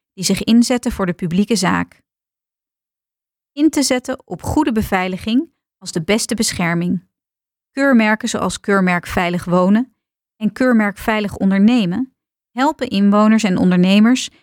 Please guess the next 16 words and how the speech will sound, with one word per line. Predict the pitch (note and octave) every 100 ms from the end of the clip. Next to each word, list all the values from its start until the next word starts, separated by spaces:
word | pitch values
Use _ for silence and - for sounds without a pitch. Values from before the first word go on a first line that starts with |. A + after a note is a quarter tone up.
| _
bij | - F#3+
hoe | F#3+ D#4
ze | C#4
hun | A3 F#3
huis | D#3+ F3+ G3+ B3
of | - -
bedrijf | F#3 F3+ F3+ G3+ -
goed | - C#4+
kunnen | - F#3 F3
beveiligen | F3+ G#3 A3 F3 -
tegen | - A3+ C#4+
inbraak. | C#4+ B3 - C#3+ - _ _ _ _
De | F#3+
gemeente | G#3+ G3+ A#3+ -
en | F#3+
politie | F3+ F#3 A#3 - D4+ E4